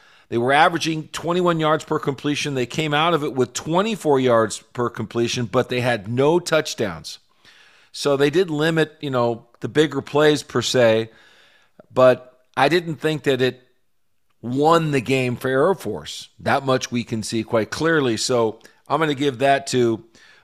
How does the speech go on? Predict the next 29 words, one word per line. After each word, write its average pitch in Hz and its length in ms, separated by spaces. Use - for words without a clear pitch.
uh, 107 140
Boise 131 280
State 131 280
doing 143 320
their 123 160
job 127 340
in 113 120
that 123 220
particular 110 640
instance. 143 580
I 196 120
thought 285 200
Boise 226 300
State 196 200
had 165 200
to 143 40
run 143 340
the 165 60
ball 139 400
a 117 60
lot 127 240
better 127 300
than 117 160
they 107 120
did 123 460
because 127 640
my 139 340
estimation 135 720
was 127 380